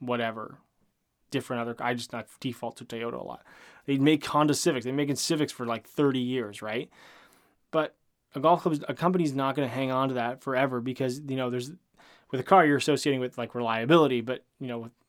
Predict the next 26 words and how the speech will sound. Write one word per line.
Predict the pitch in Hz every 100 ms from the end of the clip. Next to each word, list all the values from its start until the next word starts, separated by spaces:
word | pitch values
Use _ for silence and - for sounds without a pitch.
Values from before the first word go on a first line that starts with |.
| -
clubs, | - 143 123
you're | 131
looking | 123 127 120
at |
technology | - 120 131 131 123 123
and | 123
all | 127
these | 127
different | 120 147 117 -
things. | 120 117
And, | 127 135
you | 131
know, | 135
Apple | 175 - 170
does | 139
a | 135
really | 139 135
good | 147
job | 208 160
with | 120
it |
'cause, | - 127
you | 127
know, | 127
you | 127
have | - 135 139 143